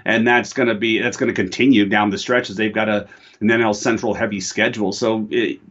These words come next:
yeah, I, I was already on him. I regret having to move him. Uh, but when you try to look at when he's had bad outings, number of times he's allowed more than four earned runs in a start this season, zero.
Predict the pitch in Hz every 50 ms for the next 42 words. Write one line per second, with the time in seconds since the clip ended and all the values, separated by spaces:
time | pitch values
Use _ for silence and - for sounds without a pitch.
0 | - _ _ - - 107 113 151 156 117 104 127 - - - - 139 151 147 143
1 | 123 127 131 135 143 143 139 139 139 143 147 147 151 156 151 143 117 110 110 107
2 | 92 - - 143 135 131 - 127 127 127 131 131 123 117 117 123 131 147 147 165
3 | 180 180 180 - - - - - - - 123 123 123 123 123 123 120 117 135 139
4 | 135 131 139 135 147 143 - 156 143 139 127 120 127 143 143 143 147 139 131 127
5 | - - 117 117 120 139 143 143 135 - - 143 135 - - 135 127 135 131 92
6 | - 123 123 127 120 113 113 131 139 151 160 175 170 - - - - _ _ _
7 | _ _ - 139 151 147 151 135 - - 147 139 143 139 139 147 131 139 127 131
8 | 135 139 131 127 127 135 139 127 117 107 - - 131 139 139 135 131 139 127 123
9 | 123 127 127 131 151 151 - - 123 117 113 - 135 131 131 127 143 147 143 -
10 | 156 156 151 165 165 160 - 110 98 110 127 123 120 117 110 101 87 -